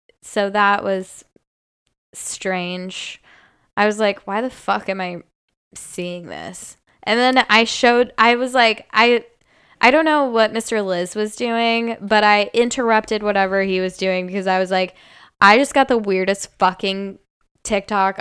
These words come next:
on my For You page." And he's like, "I need to see it." And it was just, like, this anime cat girl, but, like, you know,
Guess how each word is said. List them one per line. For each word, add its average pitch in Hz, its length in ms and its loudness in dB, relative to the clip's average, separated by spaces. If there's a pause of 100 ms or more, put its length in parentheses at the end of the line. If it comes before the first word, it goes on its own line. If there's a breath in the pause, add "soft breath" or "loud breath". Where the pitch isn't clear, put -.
on 180 300 -6
my 180 540 -6 (440)
For - 160 -4
You 180 220 -4
page." 139 420 -6
And 202 100 -8
he's 190 140 -6
like, 185 140 -4
"I 180 100 -6
need 185 160 -6
to 180 80 -6
see 165 200 -10
it." 160 300 -10
And 190 140 -4
it 190 160 -6
was 202 240 -2
just, 214 240 -2
like, 202 260 0 (380 loud breath)
this 208 300 0
anime 233 560 0
cat 202 420 -2
girl, 185 560 -6 (540 soft breath)
but, 196 160 2
like, 190 320 -2 (920)
you 208 140 -4
know, 180 300 -6